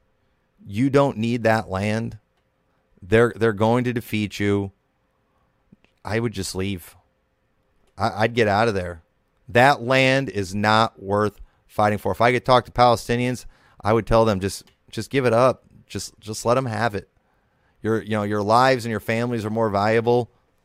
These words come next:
Leave. Get a-, get away from there." If I could talk to Jews, I'd tell them the same thing. Give it up. It's not worth it. You don't, you don't need any blood on your hands. You don't need, you know, you don't need to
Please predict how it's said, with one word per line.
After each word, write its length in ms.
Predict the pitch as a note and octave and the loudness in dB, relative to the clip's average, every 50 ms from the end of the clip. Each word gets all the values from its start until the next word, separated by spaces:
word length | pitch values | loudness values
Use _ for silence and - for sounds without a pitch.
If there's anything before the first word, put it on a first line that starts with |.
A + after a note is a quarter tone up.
| _ _ _ _ _ - | _ _ _ _ _ -10
Leave. 440 | G#2 A#2+ B2+ B2 G#2+ F2 - - _ _ _ _ _ _ _ _ _ _ - | -8 -6 -4 -4 -6 -8 -10 -18 _ _ _ _ _ _ _ _ _ _ -2
Get 120 | - C3 | 0 2
a-, 120 | C#3 B2+ - - | 2 2 0 0
get 140 | C3+ D#3 | 0 0
away 220 | D3+ A2+ A#2+ B2 C3 | 2 4 4 2 2
from 180 | - A2+ G2+ | 0 -2 -4
there." 200 | F#2+ F2+ E2+ E2 - _ _ _ - | -4 -4 -6 -8 -12 _ _ _ -14
If 140 | - G#2 - | -12 -2 0
I 100 | B2+ B2+ | 0 0
could 120 | B2 A#2+ | 0 0
talk 200 | - C3 B2 A#2+ - | 2 2 2 2 0
to 60 | G2 | -8
Jews, 320 | F2+ F2+ G#2+ A#2 C3+ A#2+ | -8 -4 -2 -2 -2 0
I'd 140 | A#2 G2+ F#2+ | 0 0 0
tell 120 | - A2+ A2 | 0 -4 -2
them 80 | A2 | -2
the 60 | G2+ | -4
same 280 | - - A2+ G#2+ G2+ F#2+ | -4 -2 -2 -2 -2 -2
thing. 360 | - G#2 G#2+ A2 G2 F2 E2+ _ _ _ - | -2 -2 -2 -2 -2 -6 -10 _ _ _ -4
Give 120 | C#3+ D#3 | 0 0
it 80 | D#3 D3 | 2 2
up. 280 | D#3 E3 D3 - _ _ _ _ _ _ _ _ _ _ _ _ _ _ _ _ | 2 2 0 0 _ _ _ _ _ _ _ _ _ _ _ _ _ _ _ _
It's 120 | _ - - | _ -2 0
not 180 | F3 D#3+ G#2 | 0 0 0
worth 260 | G2+ F#2+ F2+ F2+ - | -2 -4 -4 -2 0
it. 200 | A2+ B2 B2 - _ _ _ _ _ _ _ _ _ _ _ _ _ _ _ _ _ | 0 0 0 -2 _ _ _ _ _ _ _ _ _ _ _ _ _ _ _ _ _
You 140 | - G#2 B2+ | -4 -2 2
don't, 220 | C#3+ D#3 D#3 - | 2 2 2 0
you 80 | A#2+ C#3+ | 0 -2
don't 180 | D3+ D3+ C3 C3+ | -2 0 -2 -2
need 140 | C#3 C#3 | -4 -4
any 140 | C#3 C#3 C3 | -4 -4 -4
blood 280 | A2+ G2 G#2 G#2+ G#2+ G#2+ | -4 -2 0 0 2 2
on 80 | A2 | 0
your 120 | A2+ A2+ G#2 | -2 -2 -2
hands. 460 | G2+ G#2 G#2 G#2+ A#2 B2+ B2 - - - _ - - _ _ | -2 -2 -2 -2 -2 -4 -8 -12 -18 -20 _ -20 -20 _ _
You 120 | - A#2 | -4 0
don't 220 | C3 D3+ D#3+ D3+ A#2 | 4 4 4 4 2
need, 300 | B2+ C#3 C#3 C#3 - A2 | 0 -2 -2 -2 -2 -2
you 80 | B2 | 0
know, 40 | A#2 | 0
you 160 | A2 G#2+ B2 | 0 0 0
don't 160 | C3+ D3+ D3+ C3+ | 0 -2 -2 -2
need 120 | C#3 C#3 | -2 0
to 180 | C3 A#2+ A2+ | 2 2 2